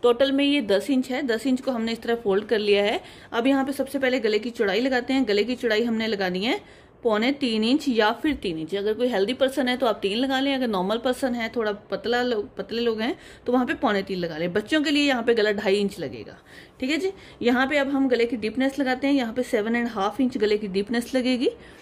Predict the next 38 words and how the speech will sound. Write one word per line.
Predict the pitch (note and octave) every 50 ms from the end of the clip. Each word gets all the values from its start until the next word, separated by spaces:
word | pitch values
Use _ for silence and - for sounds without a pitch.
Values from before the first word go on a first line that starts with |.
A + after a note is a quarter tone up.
| - - - - - - - - - - - - - - - - -
इस | - G#3 G#3 -
तरह | A#3 A3
हम | A3 A3 A3
गले | G3+ G3 G3 G3 G3+
की | - B3+ E4+ G4+ - - - - - - -
deepness | A#3+ G#3+ G#3 G#3+ G3+ G3+ G3+ -
का | - B3 D#4+ - - - - - - - -
ये | G3+ A3 D4+ F#4 - - - - - - - - - -
निशान | G3 G#3 A3 - A3 G3 A3 C#4+
लगा | D4+ C4 G#3+ F#3 C#3
लेते | G2 F#2 G2+ - - D2+
हैं। | - - -
ओके, | C#4+ D4 D#4 G#4+ B4 - - - - - - -
अब | - G#3 A#3 A#3+
हम | D#4 E4 D#4+ F4
यहाँ | E4+ D4 B3+ A3+
पे | A#3 B3 A#3+
गले | A3+ A#3 A#3 A3+
की | B3+ A#3+
चौड़ाई | - B3 G#3+ G#3 G#3
फिर | G#3+ - A#3 A3
इधर | A3 G#3 G#3 A#3 G#3+
भी | G#3+ B3+
लगाते | C4 C4 B3+ A#3 A#3+ B3 C4+
हैं, | A#4+ - - - -
तो | C4
यहाँ | A#3 G#3+ G#3 G#3
पे | G3+ G#3 G3+
पौने | G3+ G3 F#3+ F#3+ F#3+
तीन। | - B3+ F4 - - - - - - - - - - - - - - - - - - - - - - - - - - - - F#3+
अब | F#3 G#3 G3+ -
इस | - B3+ - C#4
निशान | C4+ C4 D4 A#3+ G3 F#3+
को | F#3 G3+ G3 - -
इस | B3+ B3+ -
निशान | B3+ A#3+ - A#3+ F3+ F3
से | F3+ - G3+
हम | G3+ F#3+ A3+ E4+ -